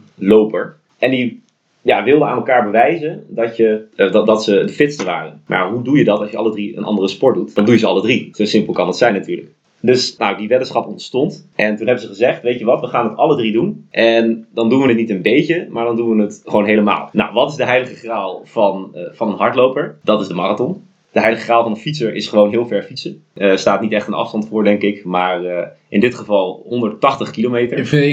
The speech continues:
Speaker 2: ik vrij ver.
Speaker 1: Vind, vind ik
Speaker 2: Vind
Speaker 1: ook
Speaker 2: ik
Speaker 1: vrij
Speaker 2: vrij
Speaker 1: ver, vrij ver. Honderdtachtig kilometer. En, eh, dat doe je dan niet in een pelotonnetje, maar dat doe je alleen.
Speaker 2: Echt waar?
Speaker 1: Dat doe je helemaal alleen. Sterker nog, als je bij iemand in het wiel gaat hangen, dan kan je dat een disqualificatie
Speaker 2: Dat is
Speaker 1: opleveren.
Speaker 2: een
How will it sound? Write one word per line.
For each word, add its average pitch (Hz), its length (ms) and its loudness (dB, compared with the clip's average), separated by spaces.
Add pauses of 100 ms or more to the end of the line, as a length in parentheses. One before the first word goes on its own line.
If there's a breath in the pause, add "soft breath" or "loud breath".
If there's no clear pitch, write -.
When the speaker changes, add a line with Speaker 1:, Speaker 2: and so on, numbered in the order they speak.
Speaker 2:
ik - 160 -12
vrij 123 260 -2
ver. 104 220 -4
Speaker 1:
Vind, 156 260 -2
vind 165 140 -2
ik 151 60 -4
Speaker 2:
Vind 160 120 4
Speaker 1:
ook 151 60 2
Speaker 2:
ik - 60 -2
Speaker 1:
vrij 135 260 -2
Speaker 2:
vrij 117 180 -6
Speaker 1:
ver, - 120 -12
vrij 131 220 -2
ver. - 320 -6
Honderdtachtig 156 540 2
kilometer. 151 540 -2
En, 120 440 0
eh, 113 300 2
dat 113 100 2
doe 127 100 -2
je 131 60 4
dan 123 80 2
niet 120 100 -4
in 123 80 -6
een 110 100 -6
pelotonnetje, 117 520 0 (280)
maar 110 100 0
dat 110 60 0
doe 117 80 2
je 107 80 6
alleen. 98 360 0 (160)
Speaker 2:
Echt 226 200 2
waar? 202 220 -4
Speaker 1:
Dat 117 100 0
doe 131 100 0
je 120 100 4
helemaal 127 460 -2
alleen. 110 260 -2
Sterker 175 420 -2
nog, 135 260 -8
als 135 220 2
je 110 60 -6
bij 120 100 2
iemand 123 240 -2
in 117 60 0
het 110 100 0
wiel 107 140 2
gaat 151 340 -2
hangen, 98 440 -8
dan 113 140 2
kan 110 160 4
je 101 60 2
dat 98 260 -2
een 101 80 -8
disqualificatie 101 640 -2
Speaker 2:
Dat - 100 -8
is - 120 -2
Speaker 1:
opleveren. 139 120 0
Speaker 2:
een - 220 -10